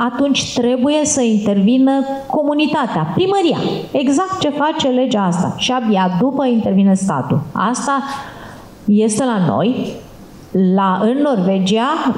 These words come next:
lucrurile sunt altfel. În Norvegia spune foarte clar, statul este garantul copilului. N-a făcut ce, ceva, intervine statul. Deci e o mare diferență.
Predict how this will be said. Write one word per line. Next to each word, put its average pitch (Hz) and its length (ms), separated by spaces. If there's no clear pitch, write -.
lucrurile 277 420
sunt 269 220
altfel. 175 380
În 202 80
Norvegia 247 460
spune 269 240
foarte 277 320
clar, 226 320
statul 190 600
este 302 220
garantul 311 320
copilului. 220 540
N-a 262 280
făcut 269 260
ce, 220 320
ceva, 240 200
intervine 285 440
statul. 214 360
Deci 208 180
e 226 160
o 269 40
mare 339 340
diferență. 254 440